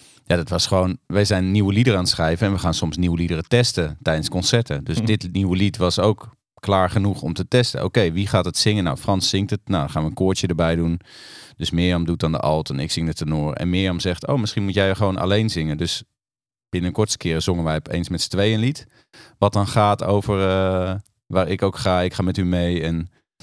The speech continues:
Speaker 1: Wat opeens helemaal over afscheid nemen en een nieuwe weg inslaan gaat. Dus dat is wel bijzonder. En die
Speaker 2: Ja.
Speaker 1: zingen we donderdag ook.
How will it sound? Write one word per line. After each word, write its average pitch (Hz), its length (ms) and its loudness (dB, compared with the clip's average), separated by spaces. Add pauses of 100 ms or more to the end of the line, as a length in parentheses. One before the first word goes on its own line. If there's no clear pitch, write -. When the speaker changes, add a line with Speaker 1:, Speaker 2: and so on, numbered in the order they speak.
(180)
Speaker 1:
Wat 90 140 0
opeens 98 280 2
helemaal 101 260 2
over 98 260 2
afscheid 95 420 0 (180)
nemen 95 340 2
en 90 100 0
een 92 80 0
nieuwe 95 220 2
weg 113 180 2
inslaan 82 520 -2
gaat. - 260 -6
Dus - 160 -6
dat - 120 -10
is - 80 -6
wel 98 120 2
bijzonder. 90 360 -2 (280)
En 98 120 0
die 104 100 6
Speaker 2:
Ja. 131 60 6
Speaker 1:
zingen 95 140 2
we 90 80 2
donderdag 92 360 2
ook. 85 300 0